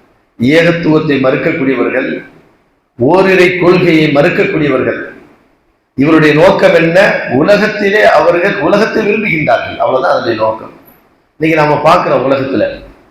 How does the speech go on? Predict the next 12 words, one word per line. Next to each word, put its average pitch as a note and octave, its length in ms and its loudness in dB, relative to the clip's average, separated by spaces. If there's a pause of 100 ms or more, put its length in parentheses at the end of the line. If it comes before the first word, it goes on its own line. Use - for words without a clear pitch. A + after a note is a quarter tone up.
(540)
கடவுள் G3+ 340 4
நம்பிக்கை G3 300 0
உள்ளவர்களாக F3+ 520 4
இருப்பார்கள் D#3+ 540 2 (920)
அல்லது F3+ 240 4
கடவுளையே G3+ 540 4
மறுக்கக்கூடியவர்களாக F3 800 0
இருப்பார்கள். D3 460 0 (180)
அவருடைய C3+ 300 -2
நோக்கம் F#3+ 320 0
எதுவாக F3+ 320 2
இருக்கின்றது? D#3+ 500 -2